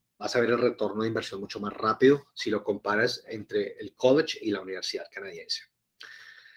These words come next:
Entonces, nosotros somos una institución pública de educación superior, y aquí es, vale recalcar la importancia de la educación pública en Canadá, es decir, es muy diferente a lo que conocemos en Latinoamérica.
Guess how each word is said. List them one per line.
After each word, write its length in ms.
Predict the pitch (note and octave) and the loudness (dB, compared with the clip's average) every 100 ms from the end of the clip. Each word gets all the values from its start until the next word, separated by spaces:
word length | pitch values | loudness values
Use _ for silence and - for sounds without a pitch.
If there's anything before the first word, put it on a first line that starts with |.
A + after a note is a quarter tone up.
| _ - | _ -2
Entonces, 320 | C3+ E3 G#3 | 6 8 10
nosotros 340 | A3+ E3 D3+ | 8 8 4
somos 260 | E3+ D#3+ D#3+ | 6 6 4
una 120 | E3 | 2
institución 600 | - E3 C3+ - A#2 A#2+ | 0 -6 -8 2 2 2
pública 380 | - C3+ C3+ C3 | 6 6 8 4
de 80 | A#2+ | 2
educación 260 | G#2+ G#2+ | -2 -4
superior, 560 | G#2 G#2 G2+ C#3+ - _ - | -6 -2 6 6 6 _ -12
y 60 | |
aquí 300 | G#2 - G#2+ | -12 -2 2
es, 280 | A2 - - | 2 0 -8
vale 320 | A2 A#2+ B2 C#3 | -4 2 4 4
recalcar 640 | C3 A2 - A2 G#2 - - | 2 -2 -4 -4 -6 -6 -8
la 100 | A#2 | -6
importancia 720 | A#2+ G#2+ G2+ - B2 B2 C3 | -2 -2 -2 -2 -2 2 2
de 40 | |
la 60 | C3+ | 2
educación 380 | C3+ A2 G#2 G2 | 2 -2 -4 -4
pública 340 | G#2+ A2 B2 | -2 -2 -4
en 80 | A#2 | -6
Canadá, 480 | G#2+ G2 G#2+ A2 - | -8 -6 -4 -4 -6
es 80 | - | -14
decir, 280 | - A2+ | -2 -2
es 160 | F#2+ - | -2 -10
muy 200 | G#2 A#2+ | -4 -2
diferente 420 | B2+ B2+ G#2 G2 | -2 -4 -6 -2
a 20 | A2+ | -4
lo 80 | |
que 100 | A#2 | -4
conocemos 400 | - A2 G#2 G2 | -8 -8 -8 -8
en 80 | A#2+ | -6
Latinoamérica. 720 | A2 A2 G2 G#2 A#2 - - | -6 -10 -10 0 0 -2 -12